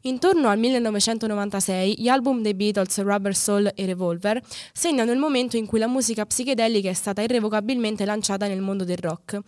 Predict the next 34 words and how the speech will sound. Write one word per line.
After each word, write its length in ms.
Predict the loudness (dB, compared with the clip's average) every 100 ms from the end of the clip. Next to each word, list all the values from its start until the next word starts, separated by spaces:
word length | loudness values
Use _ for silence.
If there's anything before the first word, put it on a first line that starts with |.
| -14 -20 -14 -2
I 100 | 2
Revolver 540 | 4 4 2 2 0
hanno 160 | 0 0
prodotto 400 | 2 2 0 -2
complessi 500 | -2 -2 -2 0 -2
assemblaggi 540 | -2 -4 -2 -2 -2
di 100 | -4
canzoni 640 | -4 -4 -4 -4 -2 -2 0
in 120 | -2
stili 320 | -2 0 -2
contrastanti 880 | -2 -4 -4 -2 0 -2 0 -4 -2
che 80 | -2
anche 240 | 0 -2
singolarmente 800 | -4 -2 -2 0 -2 -2 -2 -2
non 140 | -2 0
potevano 460 | 0 2 0 0
più 100 | 0
essere 260 | -2 0 -2
eseguiti 380 | -2 -2 -2 -2
dal 180 | -2 -4
vivo, 360 | -6 -6 -8 -10 -16 -12 -4
ottenere 460 | 0 2 2 0
un 100 | -2
successo 400 | -4 -2 -2 0
senza 300 | -2 -2 -2
precedenti, 680 | -2 0 0 -2 -4 -6 -6
principalmente 760 | -4 -2 0 0 2 0 0 -2
come 200 | -2 -4
compositori 600 | -4 -2 -2 0 0 0
di 100 | -2
canzoni 400 | -2 -2 -2 0
belle 380 | 2 4 4
e 100 | 2
sofisticate. 800 | 0 -2 -4 -6 -6 -6 -6 -8